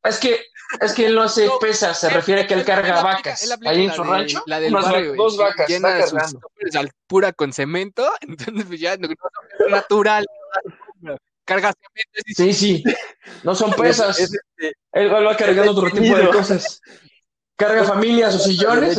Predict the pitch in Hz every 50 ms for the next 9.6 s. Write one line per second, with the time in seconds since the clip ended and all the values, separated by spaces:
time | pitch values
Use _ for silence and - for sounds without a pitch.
0 | 185 175 185 214 233 277 - 185 185 160 147 160 160 175 185 196 190 190 190 185
1 | - - - - _ _ _ _ _ _ _ - - 427 - - 622 - 587 679
2 | - 523 453 - - - 494 440 359 - - - - 571 523 554 - - - 320
3 | 302 311 302 - - 330 302 - - - - - - 370 359 349 359 330 320 339
4 | _ _ _ _ _ _ _ _ _ _ _ _ _ _ - - - - 349 262
5 | 233 202 208 220 214 190 202 196 151 131 160 151 156 175 190 190 190 185 180 -
6 | 165 143 139 143 151 175 185 180 175 202 196 202 202 202 196 160 156 139 127 127
7 | - 156 160 160 196 185 165 147 127 139 160 160 226 226 220 - - - 139 131
8 | 139 135 135 139 135 - - 185 196 175 151 143 139 143 156 175 190 180 147 120
9 | 113 110 131 135 131 120 117 117 123 151 220